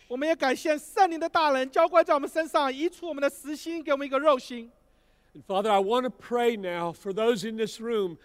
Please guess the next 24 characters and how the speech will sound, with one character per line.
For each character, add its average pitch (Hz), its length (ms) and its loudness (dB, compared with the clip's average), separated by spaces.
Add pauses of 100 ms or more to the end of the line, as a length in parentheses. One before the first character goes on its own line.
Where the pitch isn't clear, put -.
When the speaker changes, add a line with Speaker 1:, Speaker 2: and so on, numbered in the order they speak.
(140)
Speaker 2:
who 233 140 0
are 180 100 2
not 220 500 2
satisfied 165 840 -4
in 156 160 -12
God. 151 400 -8 (280)
Speaker 1:
神 339 220 -4
啊， 349 100 6
我 320 80 2
现 - 160 -4
在 349 240 6 (220)
为 349 320 6
愿 370 180 2
意 339 200 -2
在 330 160 4
这 370 320 0
里 277 160 -2
还 339 240 2
有 359 120 2
人 311 140 6
在 330 180 2
你 330 140 0
里 294 140 -8
面 302 200 -2